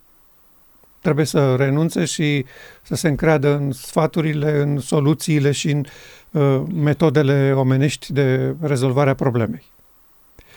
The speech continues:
Și, uh, tensiunea asta a existat mereu în mijlocul poporului lui Dumnezeu de când Biserica Apostolică și-a părăsit dragostea dintâi. Pentru că Dumnezeu nu a mai fost prezent în mijlocul poporului său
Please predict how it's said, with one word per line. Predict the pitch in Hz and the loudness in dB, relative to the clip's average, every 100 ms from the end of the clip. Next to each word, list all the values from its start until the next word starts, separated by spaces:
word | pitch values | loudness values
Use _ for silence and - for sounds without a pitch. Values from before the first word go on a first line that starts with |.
| - - - | -20 -20 -14
Și, | - 185 170 160 - | 2 4 6 2 2
uh, | 170 156 | 0 2
tensiunea | 170 - 262 262 | 0 2 2 2
asta | - | 2
a | |
existat | 185 151 135 196 190 - - _ _ _ _ - | 0 0 0 2 0 -4 -20 _ _ _ _ -10
mereu | 165 175 196 147 156 127 - _ _ _ - _ | 0 2 4 4 2 2 -6 _ _ _ -20 _
în | 165 147 | 0 2
mijlocul | 160 190 185 131 | 2 2 2 0
poporului | 143 170 147 143 139 | 0 2 2 2 2
lui | 139 | 0
Dumnezeu | 127 127 127 131 180 - - - - | 0 0 0 2 0 -2 -20 -20 0
de | 190 | 0
când | 208 185 | 2 2
Biserica | 147 156 165 156 160 | 2 2 2 2 0
Apostolică | 151 151 - 160 143 | 0 -4 0 -2 0
și-a | 151 - | -2 -2
părăsit | 160 151 147 | -2 -4 -2
dragostea | 143 127 113 135 | -2 -2 -4 -2
dintâi. | 131 131 - _ _ _ _ _ _ _ _ _ - - - - - | -2 -4 -16 _ _ _ _ _ _ _ _ _ -20 -20 -20 -20 -16
Pentru | - 165 170 | -4 -2 2
că | 175 156 | 2 4
Dumnezeu | 160 165 170 | 4 2 2
nu | 170 | 4
a | 190 | 4
mai | 185 | 4
fost | 143 170 | 2 -2
prezent | - 135 139 120 | 0 2 2 2
în | 135 | 0
mijlocul | 127 151 160 | 0 -2 -2
poporului | 156 147 139 123 | -4 0 0 2
său | 117 165 175 | 0 2 2